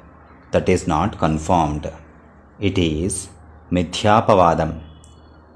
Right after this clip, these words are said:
Just it is illusion. But clearly,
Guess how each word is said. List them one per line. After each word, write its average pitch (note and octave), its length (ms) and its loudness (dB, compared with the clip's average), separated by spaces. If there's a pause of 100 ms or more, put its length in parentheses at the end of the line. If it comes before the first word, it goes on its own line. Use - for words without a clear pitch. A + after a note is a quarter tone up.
(120)
Just G2 360 2
it A2 120 0
is F#2+ 360 0
illusion. F#2 580 2 (760)
But - 540 0 (560)
clearly, F2+ 800 2